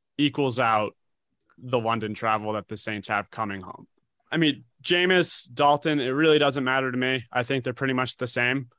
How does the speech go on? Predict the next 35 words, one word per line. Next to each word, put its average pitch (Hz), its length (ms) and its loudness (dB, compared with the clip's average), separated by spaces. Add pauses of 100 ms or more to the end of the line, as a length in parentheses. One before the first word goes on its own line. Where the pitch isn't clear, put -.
(140)
Um, 110 220 -6
and 135 120 0
you 139 120 4
have 135 100 4
a 131 120 0
historically 151 1000 2
bad 117 320 0
pass 107 280 -4
defense 117 500 -6
in 123 100 -6
Seattle, 131 540 0 (560)
where 127 360 4
I 127 60 4
know 147 180 6
the 156 80 4
Saints 156 280 0
have 131 160 2
injuries, 117 600 -4 (220)
but 135 340 2 (120)
the 131 140 -2
Lions 160 480 2
had 151 140 2
a 123 60 0
ton 139 260 -4
of 127 100 0
injuries 123 400 0
this 117 160 -8
past 110 340 -2
week, 107 260 -8
and 120 140 -2
they 120 80 2
put 123 160 -4
up 117 220 0
thirty 101 240 -6
plus. - 420 -16